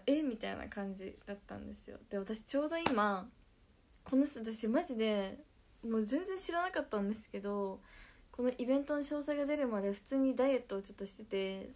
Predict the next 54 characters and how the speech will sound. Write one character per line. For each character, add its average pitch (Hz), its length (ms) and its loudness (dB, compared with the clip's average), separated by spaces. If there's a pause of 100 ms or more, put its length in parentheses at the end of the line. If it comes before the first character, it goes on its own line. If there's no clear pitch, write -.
四 285 340 4
キ 220 100 -2
ロ 202 80 2
痩 208 100 -2
せ - 60 -14
た 247 120 -6
ん 226 100 -4
で 208 100 -2
す 208 100 -6
よ、 190 80 -4
実 202 260 -4
は。 - 140 0 (480)
四 294 200 6
キ 320 80 0
ロ 339 100 0
ぐ 330 80 0
ら 277 120 6
い 220 40 6
痩 226 80 2
せ - 80 -10
た 254 160 0
ん 220 60 -2
で 208 80 -2
す 208 120 -8
よ。 214 220 -8
だ 220 120 -8
か 220 100 -6
ら、 208 320 0 (520)
こ 233 60 -6
の 226 60 2
四 311 220 4
キ 381 80 -4
ロ 381 120 2
ぐ 370 60 -4
ら 339 120 6
い 226 60 6
痩 226 60 2
せ 254 120 -2
た 269 120 -4
タ 269 180 0
イ 262 80 4
ミ 294 140 0
ン 294 140 -2
グ 294 80 -2
で、 277 360 2 (380)
な 233 120 -4
ん 220 80 -4
か、 202 200 -4 (1200)
な 233 80 -6
ん 214 40 -6
か 220 140 -6
普 220 100 -6
通 262 200 2
に、 285 260 4